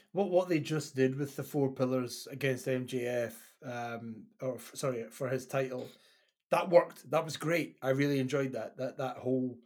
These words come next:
four pillars coming against each other thing was great, but I don't need to see it again for a while. Like, I don't need that to be mentioned.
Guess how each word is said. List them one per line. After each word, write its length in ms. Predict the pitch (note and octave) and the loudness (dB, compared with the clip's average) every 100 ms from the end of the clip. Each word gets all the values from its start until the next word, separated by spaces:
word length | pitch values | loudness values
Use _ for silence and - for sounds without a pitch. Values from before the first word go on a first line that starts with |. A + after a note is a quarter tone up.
| _ _ _ _ _ _ _ | _ _ _ _ _ _ _
four 320 | - D#3 C#3+ | -4 2 4
pillars 440 | C3+ C#3 C3 B2+ - | 4 4 4 2 -2
coming 260 | C#3 C3 | -4 -2
against 420 | A#2+ A2+ B2+ B2+ C3+ | -2 0 0 0 -6
each 160 | B2+ | -4
other 220 | B2+ B2+ | -2 -2
thing 480 | A#2+ - C3 B2 B2 - _ _ _ _ D#3+ | -4 0 0 0 -8 -14 _ _ _ _ -10
was 180 | D3 D#3 | -4 -4
great, 380 | C3+ F#3+ C#3+ - _ | 2 2 2 -2 _
but 80 | D3 | -2
I 80 | C#3+ | -2
don't 240 | E3 D3 | -2 -6
need 140 | D3+ | -8
to 80 | C#3 | -8
see 240 | - E3 D#3+ | -8 -6 -6
it 100 | C3+ | -6
again 300 | C3 B2 A#2 | -6 -8 -8
for 160 | B2 | -10
a 40 | A#2 | -10
while. 300 | G#2+ G#2+ - | -10 -14 -14
Like, 120 | C3 | -8
I 40 | C#3 | -4
don't 240 | D3+ C#3 | -2 -2
need 220 | C#3+ C#3+ | -2 -2
that 260 | C3+ C3+ - | -4 -6 -8
to 80 | C#3 B2+ - | -12 -14 -8
be 100 | C#3+ | -4
mentioned. 680 | C3 B2+ C3+ C3+ - G#2 G2+ | 0 2 0 -2 -6 -10 -14